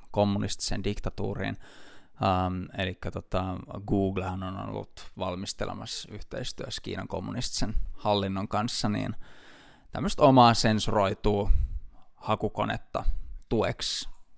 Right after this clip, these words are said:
Kiinan tota, kommunistisen puolueen niin, äh, toiminnalle ja sille, että siellä maassa olisi Googlen oma hakukone, joka on sitten näitten kommunistien niin, äh, niin kuin reunaehtojen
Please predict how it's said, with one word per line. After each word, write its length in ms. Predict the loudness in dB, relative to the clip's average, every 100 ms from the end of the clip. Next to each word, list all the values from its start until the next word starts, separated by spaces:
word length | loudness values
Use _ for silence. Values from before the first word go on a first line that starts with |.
| -20 -18
Kiinan 360 | -10 -6 -6 -6
tota, 380 | -10 -8 -8 -6
kommunistisen 720 | -8 -8 -6 -4 -4 -4 -6
puolueen 460 | -6 -6 -4 -4 -4
niin, 220 | -6 -8 -10 -12 -20 -20 -20 -20 -20 -20 -20 _ _ -14 -10
äh, 280 | -8 -6 -6
toiminnalle 720 | -6 -8 -10 -4 -4 0 2 4 2
ja 160 | -2 0
sille, 300 | 2 2 -4
että 140 | 2
siellä 180 | 2 2
maassa 360 | 0 -2 2 2
olisi 200 | 2 0
Googlen 340 | -2 -2 -4
oma 160 | -4 -4
hakukone, 520 | -6 -6 -6 -8 -8
joka 220 | -10 -10
on 100 | -8
sitten 320 | -10 -10 -12
näitten 420 | -12 -10 -8 -2 2 2
kommunistien 640 | 0 -8 -4 -4 -2 -4
niin, 220 | -6 4 6 6 0 -4 -6 -14 -8
äh, 380 | -6 -6 -10 -14 -16 -12
niin 160 | -12
kuin 140 | -10 -6
reunaehtojen 800 | -2 -2 -2 0 0 -2 -8